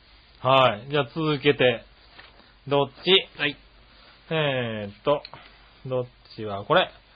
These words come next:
Speaker 1: 新潟県のぐるぐるよっぴーさん。
Speaker 2: ありがとうございます。
Speaker 1: さて、今週のさあ、どっちのコーナー、丼は十どっちについてですが、
Speaker 2: うん。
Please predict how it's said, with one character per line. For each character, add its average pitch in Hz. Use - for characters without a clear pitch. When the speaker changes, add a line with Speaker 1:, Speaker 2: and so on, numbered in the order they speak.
Speaker 1:
新 214
潟 254
県 220
の 160
ぐ 156
る 170
ぐ 180
る 175
よ 170
っ 170
ぴ 143
ー 123
さ 127
ん。 113
Speaker 2:
あ 101
り 82
が 110
と 113
う 110
ご 123
ざ 131
い 135
ま 139
す。 -
Speaker 1:
さ 247
て、 240
今 214
週 214
の 214
さ 226
あ、 214
ど 208
っ 202
ち -
の 196
コ 170
ー -
ナ 143
ー、 -
丼 185
は 185
十 180
ど 208
っ 214
ち -
に 175
つ 160
い 147
て 139
で 123
す 139
が、 175
Speaker 2:
う -
ん。 214